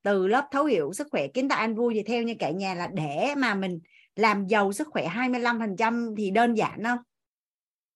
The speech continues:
Ai, ai trong nhà mình cảm thấy là tôi đã giàu sức khỏe rồi? Mình đánh lên, mình nói mình giàu sức khỏe đi, để cho, để cho vô thức của mình nó biết là mình cũng đã giàu rồi đó. Tôi giàu sức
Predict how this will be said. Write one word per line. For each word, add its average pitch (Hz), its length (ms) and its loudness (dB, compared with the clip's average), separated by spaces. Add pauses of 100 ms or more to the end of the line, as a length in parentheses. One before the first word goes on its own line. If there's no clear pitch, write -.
(960)
Ai, 226 320 2 (100)
ai 226 180 0
trong 220 200 -2
nhà 202 160 -2
mình 175 240 -2
cảm 127 220 -6
thấy 233 120 -2
là 240 220 -2
tôi 220 240 0
đã 185 100 -4
giàu 175 540 -2 (140)
sức 277 180 -6
khỏe 135 220 -6
rồi? 175 200 -4 (1200)
Mình 175 240 -8
đánh 185 160 -2
lên, 285 280 2
mình 185 100 -2
nói 220 100 0
mình 254 160 2
giàu 180 200 0
sức 269 180 -8
khỏe 151 200 -2
đi, 208 180 -2
để 156 280 -6
cho, 220 280 2 (460)
để 160 200 -2
cho 226 100 2
vô 240 220 4
thức 311 260 -2
của 175 100 -4
mình 180 220 -4
nó 226 80 -2
biết 320 180 0
là 247 100 0
mình 180 200 -2
cũng 190 160 -8
đã 247 80 2
giàu 233 300 2
rồi 202 140 2
đó. 285 200 4 (440)
Tôi 247 160 2
giàu 208 220 4
sức 302 160 -4